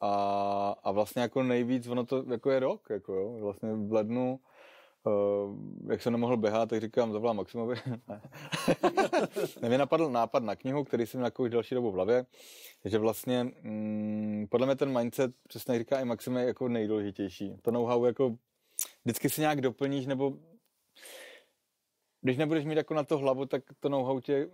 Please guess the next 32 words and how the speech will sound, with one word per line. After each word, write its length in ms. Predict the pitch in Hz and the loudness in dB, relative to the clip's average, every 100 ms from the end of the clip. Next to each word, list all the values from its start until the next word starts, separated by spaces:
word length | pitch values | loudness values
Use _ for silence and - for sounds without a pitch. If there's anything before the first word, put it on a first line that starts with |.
| 175 165 | -16 -8
nechci 240 | 131 117 | -6 -2
říct 40 | 139 | 0
jako 160 | 135 | 0
k 80 | - | -2
ničemu, 440 | 110 101 135 135 139 | -4 -2 -2 0 0
ale 140 | 123 | -2
prostě 240 | 120 - | -2 -4
potřebuješ 360 | 120 113 123 117 | -2 0 0 0
tam 160 | 127 117 | 0 0
tu 100 | - | -4
akci 260 | 101 - 120 | -4 0 0
a 60 | |
tak, 240 | 107 98 92 | 2 -2 0
že 60 | |
jo, 60 | 90 | -4
tu 120 | - | -2
energii. 400 | 110 101 90 85 - _ _ _ _ _ _ _ | -2 0 -2 -4 -8 _ _ _ _ _ _ _
Takže 240 | - 107 120 | 0 2 2
mě 100 | 123 | 0
napadl 460 | 120 127 117 120 | 0 0 0 0
nápad 320 | 117 113 123 117 | 2 0 0 -2
na 100 | 113 | -2
knížku 460 | 120 117 - 123 | -2 -4 0 0
Mindset 440 | 117 113 110 117 113 | 2 0 0 -4 0
realitních 380 | 117 113 101 92 | 0 0 -6 -6
investorů, 600 | 104 131 - 160 165 170 - - - | -4 -6 -2 0 0 -4 -18 -20 -2
kde 100 | 113 | 0
jsem 180 | 104 117 | 0 -2
si 120 | - | 0
vlastně 340 | 117 110 - 113 | 0 0 -2 0
vytipoval 760 | 107 - - 110 113 113 110 | 0 0 -2 2 4 4 2
dvanáct, 520 | 101 104 110 113 107 | 0 0 0 0 -4